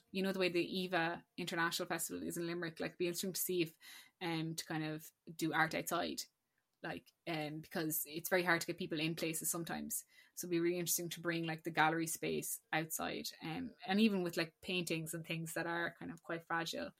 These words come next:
Um, I always think it'd be interesting, kind of, to fun way to kind of bring that out, like, bring the art to people. Like, it was actually,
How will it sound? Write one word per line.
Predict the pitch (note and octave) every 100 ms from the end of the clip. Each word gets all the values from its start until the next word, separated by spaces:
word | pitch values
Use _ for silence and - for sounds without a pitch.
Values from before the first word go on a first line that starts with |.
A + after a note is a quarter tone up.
| _ - _ -
Um, | E3
I | E3+
always | F3+
think | F#3
it'd | E3
be | E3
interesting, | E3 - E3+ D#3
kind | D#3+ E3+
of, | - _ _
to | - -
fun | F3+ E3+
way | D#3+
to | D#3+
kind | E3
of | D#3+ -
bring | E3 D#3+
that | D#3
out, | D#3 D#3 -
like, | - -
bring | F3 E3+ E3+ E3+ _ _
the | D#3+ D#3+ - _ -
art | D#3+ D#3+ -
to | - E3+ E3 E3 _
people. | - F3+ E3+
Like, | E3
it |
was | F#3+ F#3
actually, | F#3 F#3 E3